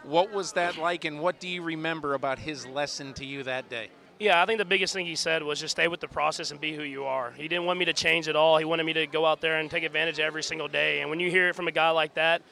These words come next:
Speaker 2: who's had the success at the level that he's had for his entire career, you know that, uh, you just gotta take advantage of every single day if you wanna be great.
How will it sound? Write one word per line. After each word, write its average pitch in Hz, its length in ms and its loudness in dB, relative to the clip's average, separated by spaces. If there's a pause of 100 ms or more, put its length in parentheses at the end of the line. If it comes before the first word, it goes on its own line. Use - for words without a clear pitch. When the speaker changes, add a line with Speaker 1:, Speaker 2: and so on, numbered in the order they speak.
(240)
Speaker 2:
who's 165 100 -8
had 160 180 2
the 156 80 -4
success 170 440 -4
at 160 60 -10
the 156 60 -6
level 165 260 0
that 160 100 0
he's 160 140 -4
had 165 200 2
for 156 260 -6
his 160 200 -8
entire 156 320 -2
career, 165 340 -2
you 160 160 -6
know 160 240 0
that, 151 220 0
uh, 135 200 -4 (300)
you 160 80 -12
just 147 60 -8
gotta 160 120 4
take 160 180 -4
advantage 160 300 -2
of 156 60 -2
every 156 140 -4
single 156 180 -6
day 156 140 0
if 143 80 -4
you 151 80 -6
wanna 151 120 -4
be 143 120 -10
great. 139 240 -8